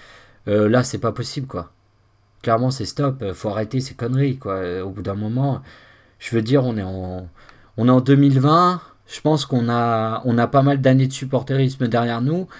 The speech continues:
Euh, on a une histoire du supporterisme. Peut-être que, euh, certains d'entre vous qui m'écouteront, peut-être que vous avez une grosse connaissance du supporterisme. Peut-être que,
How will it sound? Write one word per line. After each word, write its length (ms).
Euh, 560
on 120
a 60
une 100
histoire 460
du 100
supporterisme. 720
Peut-être 320
que, 180
euh, 220
certains 460
d'entre 300
vous 300
qui 200
m'écouteront, 560
peut-être 300
que 80
vous 160
avez 120
une 100
grosse 380
connaissance 520
du 100
supporterisme. 800
Peut-être 280
que, 140